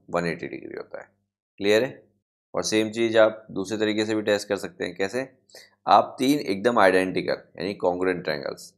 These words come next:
यानी exactly एक जैसे, तो आपने तीन ट्रायंगल्स बना लिए exactly एक जैसे, फिर उनको अरेंज कीजिए आप। देखिए कैसे अरेंज करेंगे, ये फर्स्ट ट्रायंगल हो गया, ये सेकंड ट्रायंगल हो गया, ये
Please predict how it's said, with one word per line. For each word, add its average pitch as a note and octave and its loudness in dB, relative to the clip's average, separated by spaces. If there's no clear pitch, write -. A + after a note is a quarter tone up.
यानी G2+ -6
exactly F#2+ -2
एक F2+ 0
जैसे, - -8
तो D#2+ 0
आपने F2+ 0
तीन G2+ -6
ट्रायंगल्स G2+ 0
बना G2+ 0
लिए A2+ 0
exactly F2+ -4
एक D2+ -6
जैसे, - -8
फिर G#2+ 0
उनको A#2+ 4
अरेंज F#2+ 6
कीजिए D2+ -4
आप। - -4
देखिए E2+ -6
कैसे F#2+ -2
अरेंज F#2+ 0
करेंगे, F#2 -4
ये - -20
फर्स्ट G2+ -2
ट्रायंगल A2 4
हो G#2+ 2
गया, G#2 -2
ये - -14
सेकंड G2+ -4
ट्रायंगल G#2 0
हो G2+ 2
गया, G2+ 0
ये C3 -4